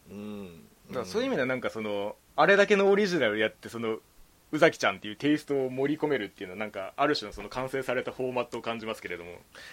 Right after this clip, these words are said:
Speaker 1: えー、そうかな。なんか、まあそうか。無理やり感は俺感じたけどな、ちょっと。
Speaker 2: まあまあね。
Speaker 1: ぴったりだなみたいなのはあんまりつかめなかったけど。
Speaker 2: <laughs> そう、だから逆に言うと、その、がっ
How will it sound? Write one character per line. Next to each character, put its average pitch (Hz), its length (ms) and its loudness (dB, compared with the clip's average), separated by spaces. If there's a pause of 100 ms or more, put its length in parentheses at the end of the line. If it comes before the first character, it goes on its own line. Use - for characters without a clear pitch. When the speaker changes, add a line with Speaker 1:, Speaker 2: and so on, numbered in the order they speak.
(200)
Speaker 1:
え 196 1000 4
ー、 196 60 4
そ 226 160 6
う 220 60 4
か 185 100 6
な。 180 360 8 (400)
な 214 200 2
ん 226 40 -10
か、 165 400 8 (220)
ま 127 140 0
あ 113 60 -4
そ 139 160 2
う 117 60 -6
か。 117 260 -2 (920)
無 151 160 0
理 208 80 4
や - 120 -2
り - 80 6
感 - 220 6
は 151 80 6
俺 135 140 2
感 - 180 0
じ 160 120 -10
た - 80 -14
け 131 100 -4
ど 98 60 -12
な、 104 40 -10
ち 110 140 -10
ょ - 20 -12
っ - 40 -20 (100)
と。 - 500 -6 (580)
Speaker 2:
ま 143 140 2
あ 120 60 4
ま 110 120 0
あ 87 40 -4
ね。 87 160 -14
Speaker 1:
ぴ 202 140 -6
っ 190 60 -10 (140)
た 302 140 0
り 294 60 2
だ 190 100 6
な 156 100 0
み 156 100 -4
た 139 120 4
い - 20 0
な 120 80 -2
の 120 80 -4
は 107 140 2
あ - 20 2
ん 139 140 -8
ま 139 100 2
り 131 280 -4 (100)
つ - 100 -20
か 127 140 -2
め 135 80 -6
な 117 80 -2
か - 80 -14
っ - 100 -20
た 92 100 -16
け 82 80 -16
ど。 82 300 -18 (520)
Speaker 2:
<laughs> - 500 -6
そ 110 160 -16
う、 107 40 -14
だ 113 60 -8
か 110 80 -4
ら 110 60 -6
逆 175 220 -2
に 233 80 0
言 233 80 -2
う - 20 -6
と、 214 80 -10
そ 202 100 -4
の、 175 140 -2
が 160 180 2
っ - 40 -8